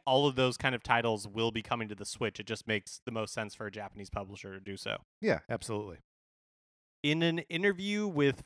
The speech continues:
Speaker 1: Four Gamer, Monolith Soft president, uh, Tetsuya Takahashi expressed interest in having Xenoblade Chronicles X brought to the Switch.
Speaker 2: Uh,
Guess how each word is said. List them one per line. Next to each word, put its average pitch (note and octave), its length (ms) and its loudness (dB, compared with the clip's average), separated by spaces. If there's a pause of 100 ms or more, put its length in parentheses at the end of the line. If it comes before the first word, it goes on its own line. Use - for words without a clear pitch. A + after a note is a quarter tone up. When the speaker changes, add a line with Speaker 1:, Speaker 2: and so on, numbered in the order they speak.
(220)
Speaker 1:
Four F3+ 200 8
Gamer, A2+ 460 2
Monolith C3+ 420 4
Soft - 280 2
president, B2 540 0 (100)
uh, A#2+ 140 2
Tetsuya C#3+ 480 0
Takahashi C#3+ 640 0
expressed - 420 0
interest D3 340 -6
in C#3 100 -6
having C#3 300 -2
Xenoblade D3 400 0
Chronicles D3 460 -4
X - 400 -10 (400)
brought A#2 300 -2
to C#3 200 -6
the B2+ 80 -12
Switch. - 480 -8 (760)
Speaker 2:
Uh, A2 720 2